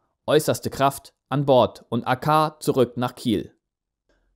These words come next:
An Bord erhielten wir die Aufklärung, dass der Erzherzog Franz Ferdinand ermordet worden war. Dass der Kaiser so schnell wieder nach Kiel kommen wollte,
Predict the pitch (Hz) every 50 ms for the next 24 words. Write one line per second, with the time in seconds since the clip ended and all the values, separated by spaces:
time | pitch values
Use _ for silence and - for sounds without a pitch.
0 | _ _ _ _ 117 117 117 110 139 151 170 180 - - 156 156 156 180 160 -
1 | 175 165 170 170 - - 131 151 156 - - - 170 175 175 170 160 156 - -
2 | 139 - 156 196 - - - 120 110 - - - 110 104 - - 110 101 98 -
3 | - 120 127 127 135 131 139 139 - - 165 165 160 147 127 107 95 - - 95
4 | 87 87 90 92 90 87 82 76 - - _ _ _ _ _ _ _ _ _ _
5 | _ _ _ _ _ - 98 - - 101 98 - 127 139 151 147 151 127 117 123
6 | 117 - - 139 147 147 139 131 117 127 117 107 101 - - 175 175 160 156 -
7 | 139 139 139 135 147 143 143 - 147 135 -